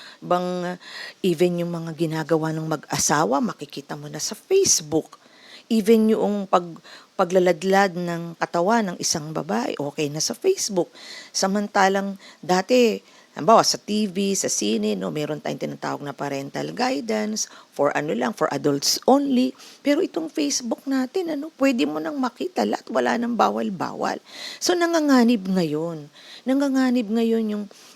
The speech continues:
ah, sexual behavior ng ating mga kabataan,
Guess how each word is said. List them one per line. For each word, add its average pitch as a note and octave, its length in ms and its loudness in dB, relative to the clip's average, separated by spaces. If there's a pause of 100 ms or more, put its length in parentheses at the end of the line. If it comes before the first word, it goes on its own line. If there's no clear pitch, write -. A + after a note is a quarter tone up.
(160)
ah, F3+ 400 -6
sexual A#3+ 480 0
behavior G3+ 480 0
ng F#3+ 160 -4
ating F3 320 -8
mga E3 400 -10 (360)
kabataan, F3 960 -2